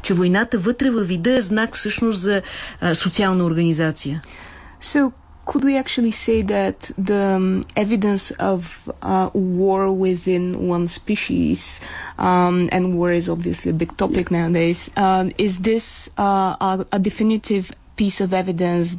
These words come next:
Speaker 2: that, uh, these, um, these species had social interactions?
Speaker 3: I mean, anything like that is a social interaction because it's, you know,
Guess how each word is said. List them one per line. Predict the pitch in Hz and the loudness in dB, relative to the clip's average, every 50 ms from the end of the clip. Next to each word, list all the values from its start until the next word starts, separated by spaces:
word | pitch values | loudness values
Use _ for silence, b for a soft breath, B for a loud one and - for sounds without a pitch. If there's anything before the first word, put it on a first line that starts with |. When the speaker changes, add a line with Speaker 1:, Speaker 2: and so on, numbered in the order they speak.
| 180 | 0
Speaker 2:
that, | 175 170 170 165 - - - - | 0 0 0 -2 -4 -12 -6 -2
uh, | 185 185 180 | -2 -2 0
these, | 170 170 170 190 185 185 185 180 165 - - - - - | -2 0 0 2 2 4 2 2 0 -2 -4 -4 -4 -2
um, | - 185 175 175 165 165 - | 0 2 2 2 2 2 2
these | 185 180 202 190 | 2 2 2 0
species | - - - 196 185 - - 180 175 165 - | -2 -2 -2 -2 -2 0 0 -2 -2 -2 -4
had | - - 90 - | -6 -6 -6 -6
social | - - - 87 - 95 92 | -4 -4 -4 -4 -4 -4 -4
interactions? | 90 85 - 95 90 85 - - - - B B B B B B B B B B - - - | -4 -4 -4 -6 -6 -6 -6 -10 -10 -12 B B B B B B B B B B -18 -6 -2
Speaker 3:
I | 147 | 0
mean, | 143 147 156 151 147 143 147 143 - _ _ _ _ _ _ _ _ _ - | 2 2 4 4 4 2 2 0 -6 _ _ _ _ _ _ _ _ _ -4
anything | 160 156 165 185 185 147 - - 147 135 120 | 0 0 2 2 2 0 0 0 -2 0 0
like | 120 127 139 139 | 0 -2 -4 -2
that | - 117 104 - - | -2 -4 -6 -4 -2
is | 127 120 110 98 - - - | 0 0 0 -2 -4 -4 -2
a | 117 110 110 104 | 0 0 2 0
social | - - 104 90 92 - - 104 | 0 0 0 0 0 0 0 0
interaction | 95 92 95 92 - 92 92 92 92 - - - 101 90 90 87 | 2 2 0 0 0 0 0 0 -2 -4 -2 -2 0 0 -2 -2
because | - 101 92 - - 101 90 | -2 -2 -2 0 -2 -2 0
it's, | 98 95 98 - - - - - - - - - - - - | 0 -2 -2 -4 -6 -8 -10 -10 -12 -18 -20 -20 -20 -16 -6
you | - 107 | -4 -4
know, | 92 90 | -4 -2